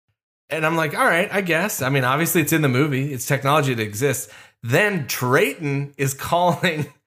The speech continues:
She, he gets a phone call, and it's just a fucking office phone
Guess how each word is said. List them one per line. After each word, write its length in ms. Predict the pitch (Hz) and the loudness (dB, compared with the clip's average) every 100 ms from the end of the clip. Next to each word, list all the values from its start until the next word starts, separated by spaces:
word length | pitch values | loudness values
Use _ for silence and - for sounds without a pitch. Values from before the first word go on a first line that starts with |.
| _ _ - - | _ _ -20 -12
She, 260 | - 220 | -4 -2
he 60 | 233 | 0
gets 180 | 330 294 | 0 2
a 80 | 214 | 2
phone 320 | 208 185 175 | 2 2 2
call, 300 | 175 170 147 - - | 2 2 0 -8 -4
and 140 | 202 | 0
it's 180 | 247 - | 0 -2
just 280 | 294 262 247 | -4 -2 0
a 80 | |
fucking 560 | 196 - 226 254 214 160 - | -2 -4 -6 -4 -2 -2 -2
office 540 | - 185 349 - 135 - | 0 0 2 0 0 0
phone 500 | - 107 101 101 | -4 -4 -2 -6